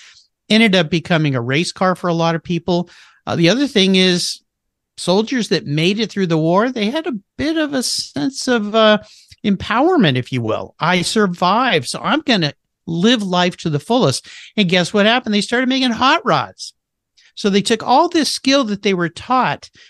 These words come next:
while they were in the military of how to rivet and how to form metal, how to build engines, how to work on things. And they added the fact that they felt pretty good that they survived the war.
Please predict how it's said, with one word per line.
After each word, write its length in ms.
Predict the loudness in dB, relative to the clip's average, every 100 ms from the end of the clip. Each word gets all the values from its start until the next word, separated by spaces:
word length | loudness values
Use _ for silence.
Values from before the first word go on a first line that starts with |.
| _
while 380 | -2 2 4 4
they 160 | 4 6
were 120 | 4
in 140 | 2
the 60 | 2
military 580 | 2 0 0 0 0 0
of 80 | -2
how 160 | -4
to 80 | -4
rivet 500 | 0 2 4 4 2
and 100 | -4
how 140 | -8 -8
to 100 | -12
form 480 | -8 -4 -2 -2 -2
metal, 420 | 0 2 2 0 -10 _
how 100 | -4
to 80 | -2
build 340 | 0 0 2
engines, 560 | 2 4 4 4 2 0
how 140 | -2
to 80 | -4
work 320 | -2 -4 0
on 160 | 0 0
things. 400 | 2 2 0 -4 -14 -20 -10 -2
And 140 | 0
they 140 | 0 -2
added 440 | 0 2 2 0
the 100 | -2
fact 400 | -2 0 0 -2
that 220 | -2 -2 -6 _ _ _
they 100 | -8
felt 260 | -2 -2 0
pretty 220 | -2 -2
good 260 | 2 2 2
that 160 | -2
they 120 | -2 -4
survived 420 | -2 0 0 0
the 80 | -2
war. 340 | 0 0